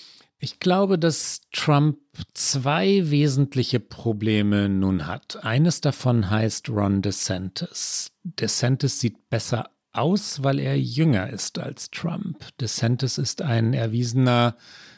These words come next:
Sieger und das ist für Trump schon mal ein wichtiges Attribut, aber in der politischen Welt natürlich auch. Trump teilt die Welt in Sieger und Verlierer ein und er wird sich nur mit sehr, sehr viel Mühe eingestehen, dass DeSantis der Sieger ist und er selbst, also Trump, eher ein Verlierer dieser Wahlnacht. Aber so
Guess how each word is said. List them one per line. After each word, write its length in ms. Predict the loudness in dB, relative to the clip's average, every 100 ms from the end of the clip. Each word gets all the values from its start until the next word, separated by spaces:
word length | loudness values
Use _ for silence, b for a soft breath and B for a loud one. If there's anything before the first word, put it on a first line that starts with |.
| B -6
Sieger 720 | -4 0 0 2 2 0 -2 -4
und 160 | -6
das 140 | -6 -6
ist 200 | -10 -10
für 340 | -2 -2 -2 -6
Trump 520 | -10 0 2 2 0
schon 180 | 0 0
mal 160 | 0 -2
ein 180 | -2
wichtiges 440 | -4 -4 -4 -4 -6
Attribut, 600 | -8 -4 -4 -2 -2 0
aber 200 | 0 0
in 100 | -2
der 100 | -2
politischen 560 | -2 -2 -2 -2 0 0
Welt 260 | -2 -2
natürlich 480 | -4 -2 -4 -2 -2
auch. 180 | -2 -4 B B B
Trump 320 | 0 2 2
teilt 200 | 2 2
die 120 | 4 4
Welt 240 | 4 2
in 120 | 0
Sieger 280 | 2 2 2
und 120 | 0
Verlierer 500 | -2 -2 0 0 -2
ein 260 | -2 -4 -4 B B B B
und 180 | -4 0
er 160 | 0
wird 200 | 0 -2
sich 220 | -2 -2 2
nur 200 | 2 4
mit 240 | 0 -2
sehr, 380 | -2 2 4 2
sehr 180 | 0 -2
viel 220 | 0 2
Mühe 320 | 4 4 2
eingestehen, 600 | 2 2 2 0 0 0
dass 200 | -2 -2
DeSantis 560 | -4 0 0 0 -2 -2
der 160 | -2
Sieger 340 | 0 0 2 0
ist 220 | -4 -4
und 160 | -4
er 160 | -2 -2
selbst, 380 | 0 -2 -4 -6
also 200 | -4 -4
Trump, 460 | -4 0 2 0
eher 260 | 0 0 0
ein 180 | -2 -4
Verlierer 560 | -2 -2 0 0 0 0
dieser 340 | 0 0 2
Wahlnacht. 480 | 2 2 0 -2 -6
Aber 180 | -4 -4
so 220 | -4